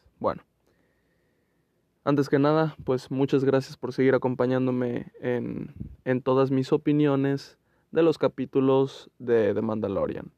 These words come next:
Esta temporada que, eh, no puedo decir que no está haciendo lo que esperaba, porque, como ya lo había dicho antes, para mí después de la segunda temporada, como que era más o menos un error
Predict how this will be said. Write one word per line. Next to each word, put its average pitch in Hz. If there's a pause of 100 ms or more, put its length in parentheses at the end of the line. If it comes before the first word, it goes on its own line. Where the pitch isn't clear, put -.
(520)
Esta 131
temporada 127
que, 147 (680)
eh, 127 (120)
no 165
puedo 170
decir 147
que 135
no 135
está 139
haciendo 135
lo 123
que 131
esperaba, 143
porque, - (420)
como 120
ya 127
lo 131
había 131
dicho 131
antes, 139 (340)
para 127
mí 135
después 139
de 135
la 131
segunda 131
temporada, 127 (1000)
como 127
que 135
era 147
más 147
o 147
menos 143
un 143
error 131